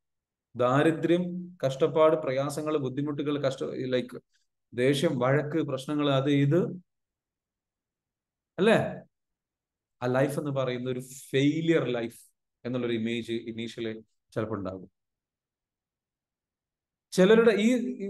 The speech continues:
ഇങ്ങനെ ഇതേ അവസ്ഥയിൽ നിൽക്കുന്ന ചിലരെ സംബന്ധിച്ചിടത്തോളം എന്തായിരിക്കും? ചില മാതാപിതാക്കൾ എന്താ കുട്ടികൾക്ക് പറഞ്ഞു കൊടുക്കും, "നമുക്ക്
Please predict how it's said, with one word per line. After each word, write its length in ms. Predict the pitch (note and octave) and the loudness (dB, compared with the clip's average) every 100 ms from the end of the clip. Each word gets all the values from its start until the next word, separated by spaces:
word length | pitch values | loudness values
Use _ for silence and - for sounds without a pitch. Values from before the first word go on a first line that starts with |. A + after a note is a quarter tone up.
| G3 | -2
ഇങ്ങനെ 240 | F#3+ A3+ | 0 2
ഇതേ 200 | G3+ G#3+ | 2 4
അവസ്ഥയിൽ 440 | A#3+ G#3 G#3 G#3 G#3 | 4 2 2 2 2
നിൽക്കുന്ന 260 | F#3+ F#3+ | -2 -4
ചിലരെ 320 | F#3 F3 F#3+ A3 | -4 -2 0 0
സംബന്ധിച്ചിടത്തോളം 720 | G3+ G3 F#3 F3+ F3+ F3+ F3 | -2 -8 -6 -2 0 2 4
എന്തായിരിക്കും? 340 | F3 E3 D#3+ | 2 2 0
ചില 120 | F3 | 0
മാതാപിതാക്കൾ 640 | F3+ E3+ F3 E3+ E3+ E3+ | 2 2 2 2 0 0
എന്താ 140 | E3 E3 | -2 -4
കുട്ടികൾക്ക് 380 | D#3 D#3 D#3 D#3+ | -2 -2 -2 0
പറഞ്ഞു 260 | D3+ C#3 | 0 0
കൊടുക്കും, 420 | D3 C#3 G2+ - _ _ _ _ _ _ _ _ _ _ _ _ _ _ _ _ _ _ _ _ _ _ _ _ _ B2 | 0 -2 -4 -12 _ _ _ _ _ _ _ _ _ _ _ _ _ _ _ _ _ _ _ _ _ _ _ _ _ 0
"നമുക്ക് 320 | C#3+ C#3+ | 0 4